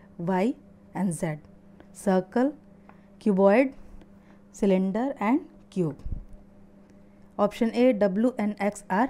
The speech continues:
rolling. Option B, X and Y are rolling. Option C, W and Y are rolling. Option D, X and Z are rolling. So which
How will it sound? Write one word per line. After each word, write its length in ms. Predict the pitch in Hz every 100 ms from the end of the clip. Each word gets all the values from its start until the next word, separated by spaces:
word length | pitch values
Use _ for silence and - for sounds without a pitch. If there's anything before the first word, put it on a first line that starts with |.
| -
rolling. 440 | 185 185 196 233 - -
Option 420 | 196 196 - 226
B, 180 | 247 262
X 220 | 226 233 -
and 220 | 214 196
Y 240 | 190 226 -
are 140 | 196
rolling. 420 | 175 175 175 214 -
Option 440 | 185 190 - 247
C, 260 | 240 269 294 - - - 170
W 360 | 202 196 254 247
and 200 | 214 190
Y 220 | 196 220
are 120 | 196 170
rolling. 420 | 180 180 208 240 - - - 185
Option 420 | 185 - 202 202
D, 240 | 262 370 - -
X 300 | 208 208 -
and 300 | 196 247 359 - - - - -
Z 220 | 170 190 185
are 220 | 185 262 - - - - -
rolling. 380 | 185 165 156 156 - - - - - - - - - - - - - - - - - - - -
So 180 | - 226
which 420 | 226 277 -